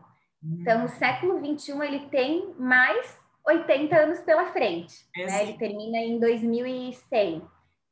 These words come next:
Speaker 2: Então, é essa reflexão que a gente vem fazendo hoje em dia. Ah, será que uma betoneira, né, que hoje é o nosso principal produto, é, vai, vai continuar a existir daqui a oitenta anos?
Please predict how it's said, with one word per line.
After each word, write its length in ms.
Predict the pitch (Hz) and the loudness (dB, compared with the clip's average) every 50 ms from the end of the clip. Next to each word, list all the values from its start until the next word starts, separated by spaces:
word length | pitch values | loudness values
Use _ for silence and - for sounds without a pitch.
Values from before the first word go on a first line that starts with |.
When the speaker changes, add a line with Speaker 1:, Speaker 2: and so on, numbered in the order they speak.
| _ _ _ | _ _ _
Speaker 2:
Então, 840 | 220 226 226 - - 247 233 240 247 254 254 254 254 247 240 240 226 | -6 -6 -4 -2 0 2 2 2 2 2 2 0 0 0 -2 -2 -2
é 180 | 233 233 226 | 0 0 0
essa 200 | 247 262 - 339 | 0 -2 -2 -2
reflexão 720 | 339 359 370 349 - 330 311 311 - - - - 277 262 277 | -2 -2 -2 -2 0 0 0 0 -2 -6 -6 -4 -4 -2 -4
que 80 | 285 | -6
a 20 | 285 | -6
gente 240 | 269 269 269 - 294 | -8 -10 -14 -12 -10
vem 140 | 262 277 277 | -8 -8 -8
fazendo 400 | 269 - 302 277 285 285 277 285 | -4 -4 -4 -4 -2 -4 -4 -4
hoje 160 | 285 285 294 | -6 -6 -6
em 60 | 311 311 | -6 -6
dia. 320 | 262 254 269 262 247 220 | -4 -2 -2 0 0 0
Ah, 60 | 208 | -2
será 320 | 214 - - - 302 339 339 | -4 -6 -6 -4 -4 -4 -4
que 120 | - - | -6 -8
uma 180 | 392 381 349 302 | -6 -6 -4 -4
betoneira, 1080 | 254 247 277 277 - - - 285 269 262 262 254 233 214 196 185 180 160 151 165 180 - - | -2 -4 -4 -6 -8 -10 -10 -8 -6 -6 -6 -4 -4 -4 -4 -4 -4 -6 -6 -10 -12 -16 -12
né, 200 | 190 190 214 226 | -8 -8 -8 -6
que 120 | 226 247 | -4 -4
hoje 180 | 226 226 220 233 | -4 -4 -4 -4
é 60 | 226 | -4
o 40 | 226 | -4
nosso 260 | 226 226 226 - - | -4 -6 -6 -8 -10
principal 460 | - 233 233 226 - - 240 220 - | -8 -8 -8 -8 -8 -4 -4 -4 -2
produto, 680 | - 247 240 240 226 214 196 185 180 - - 175 170 _ _ _ _ _ _ _ _ _ _ _ | -2 -4 -4 -2 -2 -2 -2 -4 -4 -8 -12 -18 -20 _ _ _ _ _ _ _ _ _ _ _
é, 180 | 208 214 208 | 0 0 2
vai, 440 | 208 208 233 247 262 320 330 - - - - _ - | 2 4 2 4 4 2 -2 -6 -10 -16 -20 _ -6
vai 300 | 220 226 247 262 302 - | 0 2 2 2 2 2
continuar 460 | 370 339 330 - 311 285 262 247 240 | 0 0 0 0 -2 2 4 4 4
a 60 | 240 247 | 4 4
existir 600 | 247 220 220 226 226 - - - 262 277 262 233 | 0 -2 -6 -8 -10 -10 -10 -8 -6 -6 -2 0
daqui 220 | 214 214 214 - | 0 0 0 -2
a 40 | 214 | -4
oitenta 400 | 208 214 - 202 202 220 - 214 | -4 -4 -6 -8 -8 -6 -4 -2
anos? 400 | 180 190 214 247 262 240 190 180 | 0 2 2 2 0 -2 -4 -8